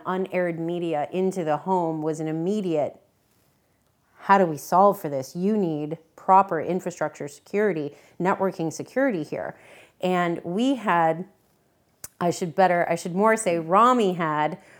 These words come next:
long ago solved for the remote work-life balance. This is a town where the four oh five could take you ninety minutes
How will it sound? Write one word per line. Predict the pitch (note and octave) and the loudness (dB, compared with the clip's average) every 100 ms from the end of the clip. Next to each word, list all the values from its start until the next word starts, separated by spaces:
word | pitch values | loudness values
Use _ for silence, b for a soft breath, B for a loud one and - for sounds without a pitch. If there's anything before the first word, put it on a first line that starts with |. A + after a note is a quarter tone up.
| b b - | b b -8
long | F3+ F3+ G3 A#3+ B3 | -2 4 4 4 0
ago | F#3+ F#3+ G#3 F3 D#3 | 0 4 6 6 2
solved | D#3 - G#3+ B3 C4 F#3 - | -2 -2 6 8 8 4 0
for | - F3 D#3+ D#3 - | -6 0 2 0 -2
the | F3 F3+ | -2 0
remote | F3+ F3 E3 E3+ F3 - - _ | 0 -2 2 2 0 -8 -20 _
work-life | E3+ G3+ C#4 - - E3+ D#3+ F#3+ - | -4 0 0 -2 -6 0 2 0 -8
balance. | D#3 F3+ E4+ D4+ - E2 - | 2 6 6 4 -2 -12 -14
This | - G#3 G#3+ | -4 -4 -2
is | A#3+ G#3 B B B B - | -4 -6 B B B B -4
a | G3+ | -4
town | G3+ A#3+ D4 C#4 | 0 0 2 2
where | G3+ | 2
the | F#3 | 0
four | - B3+ A#3+ | 2 4 6
oh | G3 | 4
five | G3+ A#3 D4+ A3+ F#3+ | 4 4 6 4 0
could | - F#3+ | -6 -4
take | A#3 G#3 G#3 | -2 -4 -2
you | G3 | -2
ninety | F3 F3+ F#3 G#3+ B3+ B3+ A#3 G#3 | -2 -2 -2 0 2 0 0 0
minutes | F#3+ G3+ D4 E3+ E3+ - | 0 0 0 -2 -6 -10